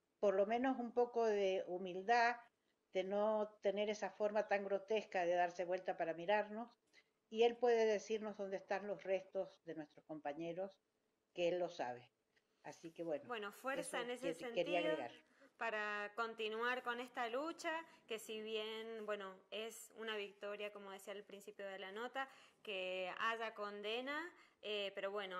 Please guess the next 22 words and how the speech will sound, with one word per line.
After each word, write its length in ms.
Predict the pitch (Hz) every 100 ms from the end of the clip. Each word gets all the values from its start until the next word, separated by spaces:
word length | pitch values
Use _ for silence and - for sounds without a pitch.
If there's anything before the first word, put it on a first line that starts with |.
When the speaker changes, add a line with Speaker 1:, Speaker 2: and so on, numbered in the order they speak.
| 180
Speaker 2:
hay 120 | 208
que 120 | 214
seguir 340 | 226 214 214 220
investigando 960 | 214 202 - 208 202 226 247 254 254
y 120 | 226
en 100 | 208
ese 180 | 202 208
sentido, 720 | 208 214 208 220 220 226 226 226 - _ -
eh, 320 | 190 185 185
te 60 | 185
agradezco 580 | 190 185 185 202 - 208
mucho 300 | 220 269 294
y 140 | 226
agradezco 500 | 196 185 196 208 226
también 460 | 214 196 196 214 214
a 180 | 196 185
los 300 | 185 185 -
expresos, 880 | 214 - - 220 214 - 214 208 - - - -
eh, 200 | 190 185
políticos 600 | 190 190 214 220 208 208
de 120 | 196
la 420 | 185 180 180 180